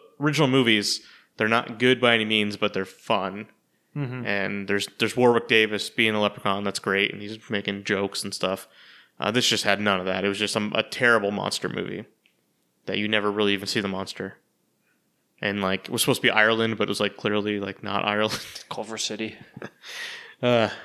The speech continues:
Speaker 1: wow. So that, and that movie was only, like, an hour long, so I'm fine with that.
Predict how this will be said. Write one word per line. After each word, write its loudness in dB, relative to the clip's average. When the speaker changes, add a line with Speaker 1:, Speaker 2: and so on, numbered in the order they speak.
Speaker 1:
wow. 0
So 0
that, 2
and 4
that 4
movie 4
was 4
only, 2
like, 2
an -2
hour 2
long, 0
so -4
I'm -2
fine -4
with -6
that. 0